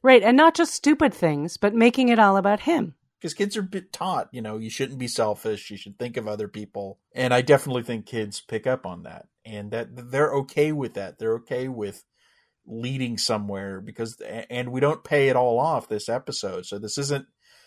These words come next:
Speaker 2: one of those kids shows where everything's okay and tied up in a nice bow at the end. They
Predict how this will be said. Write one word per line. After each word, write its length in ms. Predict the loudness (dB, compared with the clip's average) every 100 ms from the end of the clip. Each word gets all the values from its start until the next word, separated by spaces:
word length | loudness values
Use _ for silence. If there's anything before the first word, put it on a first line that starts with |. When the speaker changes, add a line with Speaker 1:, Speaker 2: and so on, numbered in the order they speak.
| _ _ _
Speaker 2:
one 240 | -8 -4 -2
of 60 |
those 240 | 0 0 0
kids 240 | -4 -4
shows 260 | -2 -2 0
where 80 | 0
everything's 380 | 0 -2 -4 -4
okay 420 | -4 -4 -4 -4
and 220 | -8 -12 _
tied 260 | -2 0 0
up 160 | -2
in 80 | -6
a 60 | -6
nice 300 | -4 -6 -6
bow 280 | -4 -2
at 120 | -4 -6
the 160 | -14
end. 300 | -12 -14 -16 -14
They 340 | -10 -10 -12